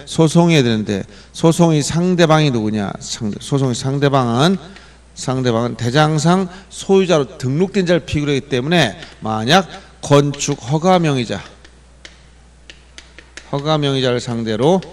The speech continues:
한 판결은 적격이 없다는 것과 그다음에 대장상 소유자란이 공란이거나 비어있다면, 특정할 수 없다면 토지의 경우는 반드시 국가를 피고로 해야 되며 건물의 경우는 반드시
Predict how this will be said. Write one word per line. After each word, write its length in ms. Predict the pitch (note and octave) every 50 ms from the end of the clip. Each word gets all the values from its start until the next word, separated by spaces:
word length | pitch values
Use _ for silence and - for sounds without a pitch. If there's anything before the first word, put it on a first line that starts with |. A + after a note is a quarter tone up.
| - - - - - - -
한 260 | - - B2 B2 A2+
판결은 340 | F2 C3+ B2+ A#2 A#2+ A#2 G#2+ -
적격이 380 | - C3+ - - C#3+ B2+ A2+
없다는 460 | G#2 A#2+ D3 - - - D3+ C#3+ C#3
것과 880 | C3 A#2+ A2 - - - A2 G2 G2 G#2+ B2+ D#3 F#3 G3+ G3 D#3+ F#3+ G3+ - - - - - -
그다음에 480 | - C3+ C#3 C3 B2 C#3 C#3 C3 A#2 -
대장상 760 | - C3 C3 D3 D#3 D3+ D3+ D3 D3 D3 C#3+ C3+ C3+ - - - - - - - - -
소유자란이 600 | - - E3 E3 D3+ D#3 C#3 C3 C#3 C#3 C3 -
공란이거나 800 | - - C#3 C#3+ D3+ D3+ D#3 D#3 D#3+ D3+ C#3+ B2+ A#2 A2+ G2+ F2 - -
비어있다면, 880 | - - C#3 C#3+ C#3+ C3+ A#2+ - - - A2+ G2 G#2+ C#3+ D#3 B2+ G2 D2+ - - - - - - - -
특정할 380 | - - F3 - - G3+ E3+ C3+
수 120 | C3 B2
없다면 520 | C3 B2 - - C3 A#2 B2 D#3 F#3+ G#3+ G3 - - - - - - - - -
토지의 480 | - - - F#3 F3+ D#3+ E3+ D#3+ D3+ C#3+
경우는 400 | C#3+ C3 C3 C3 C3 A#2+ A2+ -
반드시 960 | A#2+ A#2+ C3+ D3 D3+ D3 D#3 C#3+ - - E3+ F3 F#3 G3 F#3 F#3 - - - - - -
국가를 680 | - C#3+ C#3+ C#3 - - D3+ C#3 C3+ C3+ C3 C3 C3+ -
피고로 420 | - C#3+ C#3 C3 A#2+ B2+ B2 A2+
해야 160 | B2 B2 A#2
되며 800 | G#2 - G#2+ F#2+ G2+ G2 G2 G2+ A2+ C3+ D#3+ F#3+ G3+ G3 F3 - - - - - - -
건물의 520 | - C3 C3 C#3 C#3 C#3 C3+ C3 B2+ B2 A#2
경우는 380 | A#2 A2+ A2+ C3+ E3+ G3+ G3+
반드시 680 | D3+ D3 C3 C3+ C#3 C#3 C#3+ - - D#3+ F3 F#3 F#3+ F#3